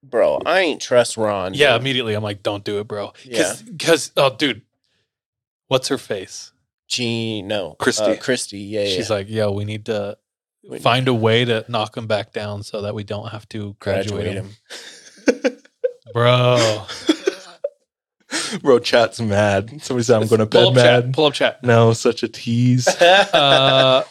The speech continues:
Speaker 2: well, uh, let's wrap it up and then let's talk. Dude, insane. What a crazy reintroduction to the Elon series, the Identity series. First of all, you did a really good job, D J.
Speaker 3: Thanks. I was wondering, <sighs> I didn't get to listen to the first four parts again like I wanted to.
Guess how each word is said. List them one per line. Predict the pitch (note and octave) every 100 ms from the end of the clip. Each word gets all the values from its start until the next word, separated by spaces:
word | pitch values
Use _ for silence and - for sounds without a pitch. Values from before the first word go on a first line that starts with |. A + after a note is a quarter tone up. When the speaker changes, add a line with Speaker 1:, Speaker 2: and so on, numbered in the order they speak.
| -
Speaker 2:
well, | E3 D#3 - F#3+
uh, | D#3+ D3+ C#3+ B2 - _ _ _ -
let's | D#3 -
wrap | C#3 D3 D3
it | C3+
up | C#3+ D3
and | B2+
then | A2+
let's | G#2+ -
talk. | - A2 - - _ _ _ _ _ _ _ D3+
Dude, | D3+ A2 -
insane. | F#3 C#3+ B2 - A#2 F#2+ E2 _
What | B2+ D#3
a | D#3 C3+
crazy | - D#3 D#3+ D3+ C#3+
reintroduction | C3 C3 B2 C3 A#2 A2 A#2 A2+
to | - A#2+ A2 G#2+ A#2 - _
the | A#2+
Elon | G#2+ G2+ G2+ G2+
series, | - G#2+ G2+
the | G#2+ G2+
Identity | G2 G2 G2+ F#2+
series. | F#2 - G2 F#2+ - _ _ _ _ _
First | C3 -
of |
all, | G2+
you | G#2
did | G2+
a | G2+
really | G2+ G2+
good | G#2 G2+
job, | G2+ G2
D | G2+ G2
J. | G2+ A2+ - _ _ _
Speaker 3:
Thanks. | B2+ A2 -
I | A#2
was | A2+
wondering, | A2 D3 E3+ F3 - - - _
<sighs> | _ _ -
I | C3+
didn't | F3+
get | F#3
to | C#3
listen | A2+ A2 G#2+ B2+ C3
to | - B2
the | A#2 A2+
first | A#2 -
four | - B2
parts | - A2+ A#2+
again | B2
like | A#2 F#2+
I | F2+
wanted | F2+ F2+ G2 A#2+ B2
to. | C#3+ C#3+ D3